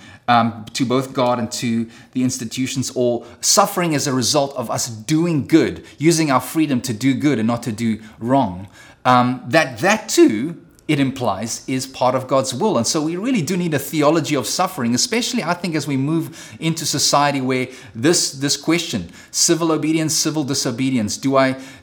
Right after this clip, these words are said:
do I go with the flow or do I reject it and just go with the flow of the consequences of my rejection of it? These are things that we have to, have to, uh, uh, work out. And we need a theology of suffering, understanding that there very well is,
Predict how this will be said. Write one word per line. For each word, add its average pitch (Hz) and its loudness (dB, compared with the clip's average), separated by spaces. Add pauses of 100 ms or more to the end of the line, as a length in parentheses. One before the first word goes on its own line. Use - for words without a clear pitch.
do 135 0
I 131 6
go 127 2
with 147 0
the 131 -4
flow 143 2
or 127 0
do 123 -2
I 123 4
reject 120 -2
it - -4
and 123 2
just 113 -4
go 135 6
with 135 0
the 123 -2
flow 139 2
of 113 -2
the 123 -6
consequences 143 2
of 117 -4
my 123 6
rejection 117 -2
of 95 -2
it? 90 -14 (320)
These 233 0
are 285 0
things - -2
that 160 0
we 143 -2
have 131 -4
to, 113 -4 (220)
have 127 -10
to, 117 -4
uh, 104 -4
uh, - -6
work 127 0
out. 123 -2 (300)
And 143 4
we 143 -2
need 170 0
a 143 -2
theology 127 -4
of 98 -6
suffering, 92 -6
understanding 147 0
that 123 0
there 139 -4 (140)
very 143 0
well 160 4
is, 120 -2